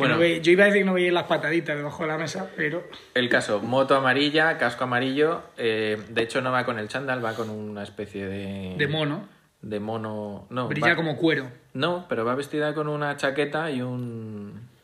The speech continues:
Speaker 1: ¿no lleva? Ah, no, es como un mono de cuero, sí.
Speaker 2: Hmm.
Speaker 1: A juego también, todo muy chulo, y tiene una escena por las calles iluminadas por los neones de Tokio,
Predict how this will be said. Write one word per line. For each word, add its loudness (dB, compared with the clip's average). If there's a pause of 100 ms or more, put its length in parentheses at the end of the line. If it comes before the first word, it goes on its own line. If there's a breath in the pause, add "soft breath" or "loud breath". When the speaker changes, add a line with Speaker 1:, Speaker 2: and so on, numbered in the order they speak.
(640 soft breath)
Speaker 1:
¿no -10
lleva? -10
Ah, -10
no, -8
es -14
como -10
un -8
mono -6
de -6
cuero, -8 (260)
sí. -10
Speaker 2:
Hmm. -4 (680 soft breath)
Speaker 1:
A -4
juego 0
también, -6
todo 0
muy -4
chulo, -2 (420 loud breath)
y -8
tiene -4
una -2
escena -6
por -10
las -8
calles -10
iluminadas -8
por -12
los -10
neones -10
de -8
Tokio, -12